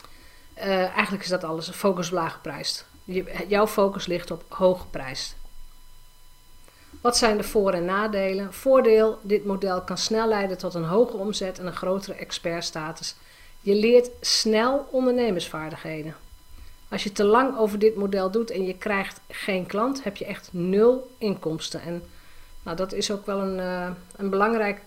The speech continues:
kenmerk van dit model. Dus het nadeel, het model vergt veel van je mindset. Je hebt een sterk karakter nodig. Het werkt goed als je al een professional bent in je vak. Het gaat je niet in je eentje lukken om dit voor elkaar te krijgen.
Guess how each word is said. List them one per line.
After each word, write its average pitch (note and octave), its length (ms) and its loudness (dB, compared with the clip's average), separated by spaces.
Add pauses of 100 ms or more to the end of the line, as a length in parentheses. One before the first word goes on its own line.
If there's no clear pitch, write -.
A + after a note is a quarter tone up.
(140)
kenmerk G3+ 440 -2
van F#3+ 100 -4
dit F3+ 180 -6
model. D#3 400 -8 (720)
Dus A#3 140 -2
het A3 80 0
nadeel, A#3 560 6
het A3 120 0
model G3+ 360 2
vergt A3+ 420 0
veel A3 220 4
van G3+ 220 -2
je F#3+ 80 0
mindset. F#3+ 720 -4
Je F#3+ 60 -8
hebt F#3 140 -6
een E3+ 60 -4
sterk F#3 520 0
karakter F3+ 460 -4
nodig. B3 460 0 (580)
Het G3 180 -4
werkt G3+ 260 2
goed - 300 -2
als - 200 0
je - 80 -2
al F#3+ 200 2
een F#3 160 -4
professional F#3+ 640 -2
bent F3 280 -2
in A#3 140 0
je A3+ 100 0
vak. C4 320 -4 (400)
Het - 240 -12
gaat F#3 220 -4
je E3+ 100 -2
niet A3 300 4
in A3+ 160 0
je A3 100 2
eentje A3 280 -2
lukken G3+ 260 -2
om F#3 80 -6
dit - 120 -10
voor F3+ 140 -6
elkaar F#3+ 320 -6
te G3+ 60 -10
krijgen. F#3 440 -6